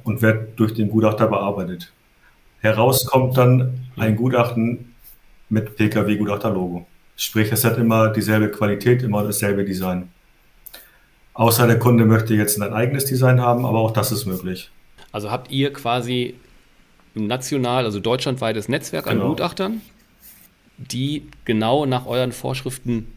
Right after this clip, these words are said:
Speaker 2: Vorschriften oder Prozessen halt arbeiten, damit die Qualität
Speaker 1: Genau,
Speaker 2: gewährleistet ist.
Speaker 1: damit die Qualität gewährleistet ist, die Schnelligkeit gewährleistet ist und der Kunde immer weiß,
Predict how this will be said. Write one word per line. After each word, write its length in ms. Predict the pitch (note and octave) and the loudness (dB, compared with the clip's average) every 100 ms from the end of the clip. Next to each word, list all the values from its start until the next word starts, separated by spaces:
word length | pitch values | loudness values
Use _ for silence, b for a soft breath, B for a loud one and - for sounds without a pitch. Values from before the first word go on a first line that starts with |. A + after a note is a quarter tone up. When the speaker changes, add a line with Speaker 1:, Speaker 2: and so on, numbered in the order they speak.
| - - | -20 -14
Speaker 2:
Vorschriften 540 | - F#2+ - - - | -10 -10 -12 -12 -10
oder 160 | G2 G2+ | -6 -6
Prozessen 560 | - G#2+ A#2+ A#2+ G#2+ G2 | -8 -4 -4 -2 -4 -4
halt 200 | G2+ - | -4 -4
arbeiten, 640 | A2+ B2 C3+ C3+ C#3 C#3 B B B | -2 2 0 0 -4 -8 B B B
damit 260 | A2 G#2+ A#2+ | -2 0 0
die 80 | A2 | -2
Qualität 460 | - G2+ - G2+ | 0 -2 0 -2
Speaker 1:
Genau, 120 | G#2 F2 | -2 0
Speaker 2:
gewährleistet 440 | G2+ G2 F#2+ - | 2 0 -2 -6
ist. 160 | - - | -8 -4
Speaker 1:
damit 200 | G2+ G2+ | -2 0
die 60 | A2 | 0
Qualität 440 | A#2 A2 B2+ B2+ | 2 4 2 4
gewährleistet 580 | - B2+ B2 B2 B2 A#2+ | 4 4 6 6 4 2
ist, 440 | A#2 A#2 - - | 2 0 -4 -4
die 80 | A2 | -2
Schnelligkeit 640 | - A#2 B2 A#2+ B2+ A#2 | 4 4 4 4 2 2
gewährleistet 680 | A#2+ A2+ A#2 A2 G#2+ - G#2+ | 2 4 4 4 2 0 -2
ist 360 | G#2+ G#2 - B B B - | -2 -2 -8 B B B -4
und 160 | A2+ A2+ | 2 4
der 120 | A#2+ | 4
Kunde 280 | C3 C3 C3+ | 4 6 6
immer 320 | C3 B2+ A2+ | 4 4 4
weiß, 520 | A#2 C3 C3+ - - | 4 4 2 -2 -8